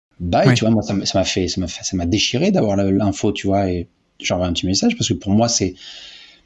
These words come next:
Speaker 1: c'était pas un cri d'alerte, euh, ou un, ou une, une sorte de symbole de ce qui se passe en ce moment, mais il y avait un peu de ça, tu vois. Je sais pas comment toi tu l'as vécu, mais pour moi, il y avait un truc de « Oh shit ».
Speaker 2: Ah ben, moi, je, je peux te dire de l'intérieur, parce que moi, il est venu me chercher en deux mille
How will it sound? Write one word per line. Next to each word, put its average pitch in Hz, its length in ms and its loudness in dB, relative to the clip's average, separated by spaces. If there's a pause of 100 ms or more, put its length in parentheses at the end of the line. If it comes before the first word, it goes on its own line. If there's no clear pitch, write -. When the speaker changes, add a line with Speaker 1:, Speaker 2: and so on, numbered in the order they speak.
(260)
Speaker 1:
c'était - 260 -2
pas 127 140 0
un 120 100 4
cri 117 220 2
d'alerte, 123 460 0
euh, 110 160 2
ou 104 160 4
un, 113 180 2
ou 110 160 4
une, 127 180 4
une 127 220 4
sorte 113 180 0
de 107 60 2
symbole 120 360 4
de 113 80 4
ce 104 100 0
qui 113 100 0
se - 40 -6
passe 113 180 -2
en 117 40 2
ce 107 120 -2
moment, 175 120 4
mais 180 140 6
il - 20 2
y 165 60 4
avait 151 100 2
un 160 100 4
peu 170 140 0
de - 60 -2
ça, - 240 0
tu - 120 -10
vois. 123 60 -2
Je 117 60 2
sais - 60 -4
pas 139 100 -2
comment 123 180 2
toi 131 100 2
tu - 120 -2
l'as 117 100 2
vécu, 117 240 2
mais 185 120 6
pour 127 120 0
moi, 151 120 4
il - 20 2
y - 40 4
avait 127 60 6
un 120 60 6
truc 156 200 4
de « 123 220 4 (460)
Oh 151 240 2
shit ». - 760 0 (720)
Speaker 2:
Ah 139 120 4
ben, 123 180 6
moi, 135 120 6
je, 127 460 4
je 117 80 0
peux 135 120 2
te 131 40 2
dire 139 140 4
de 135 60 4
l'intérieur, 151 420 4
parce - 160 -6
que 131 80 0
moi, 143 160 6
il 127 100 6
est 123 60 6
venu 131 140 6
me 131 60 6
chercher - 340 -2
en 143 80 2
deux 131 80 6
mille 131 160 6